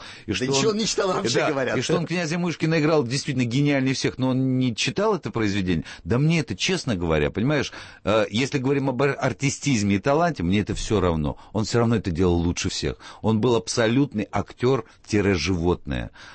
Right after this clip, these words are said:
Speaker 1: Он был весь из натуральных материалов.
Speaker 2: Давай, э, поговорим о твоих учителях. Э,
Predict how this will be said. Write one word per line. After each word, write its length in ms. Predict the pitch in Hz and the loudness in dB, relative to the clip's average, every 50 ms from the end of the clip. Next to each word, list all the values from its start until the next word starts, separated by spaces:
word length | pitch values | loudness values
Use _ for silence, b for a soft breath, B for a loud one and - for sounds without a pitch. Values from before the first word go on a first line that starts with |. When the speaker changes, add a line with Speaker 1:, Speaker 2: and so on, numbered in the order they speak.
| B B B | B B B
Speaker 1:
Он 220 | - 101 104 101 | 0 2 2 2
был 180 | 92 123 131 101 | 4 4 2 2
весь 380 | 87 82 82 123 147 147 - | 2 0 2 2 0 0 -2
из 200 | - - 120 107 | -4 -2 -2 0
натуральных 640 | 98 117 113 87 - 98 95 95 98 101 98 98 - | 0 0 0 0 2 2 4 4 2 2 0 -4 -4
материалов. 460 | 101 98 90 - 90 76 69 62 57 B B B B B B B B B B B B B | -6 -4 -2 -2 -2 0 -2 -2 -4 B B B B B B B B B B B B B
Speaker 2:
Давай, 220 | - 147 175 196 190 | -2 2 4 4 4
э, 460 | 143 - - 117 117 107 95 98 - | 2 0 -2 -2 0 0 0 0 -2
поговорим 380 | - 117 110 117 131 127 113 | -4 -4 0 2 2 2 2
о 40 | 110 | 0
твоих 220 | - - 104 95 - | 0 -2 -2 -2 -4
учителях. 640 | 104 - - - - 120 143 180 185 - - - | -8 -8 -8 -4 -2 -2 0 0 -2 -4 -6 -8
Э, 400 | - 82 95 95 95 90 90 90 | -4 -2 -2 0 0 -2 -2 -4